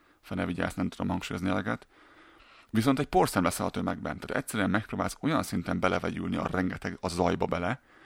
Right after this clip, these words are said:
hogy ne legyél feltűnő semmilyen szempontból, ne, ne figyeljen föl rád senki semmilyen téren. Egy egészséges szintű védelmet építesz magad köré,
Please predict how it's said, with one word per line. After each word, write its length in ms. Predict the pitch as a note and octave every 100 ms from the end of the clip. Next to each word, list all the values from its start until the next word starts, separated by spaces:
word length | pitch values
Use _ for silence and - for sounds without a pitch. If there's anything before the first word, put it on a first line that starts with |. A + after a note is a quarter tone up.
| - - -
hogy 160 | - F#2
ne 120 | B2
legyél 260 | G#2+ G2
feltűnő 420 | G2 F#2+ F2+ F#2+ F2+
semmilyen 420 | - G2+ C#3+ D3
szempontból, 540 | - G2+ F#2+ F#2+ F#2+
ne, 200 | F#2 F#2+
ne 200 | F#2 F#2
figyeljen 380 | F#2+ F#2 F#2 F#2+
föl 180 | F#2+ G2+
rád 160 | G2
senki 280 | - - -
semmilyen 440 | - - A2+ C3+ C3+
téren. 340 | C#3+ C#3+ D3 - - - - -
Egy 160 | - A#2+
egészséges 480 | C#3+ A2 - F2+ F#2
szintű 480 | - F#2 - D#2+ - - -
védelmet 460 | - F2+ C3 C#3+ D3
építesz 280 | C3 - -
magad 280 | G2+ F#2
köré, 300 | - G2 F#2+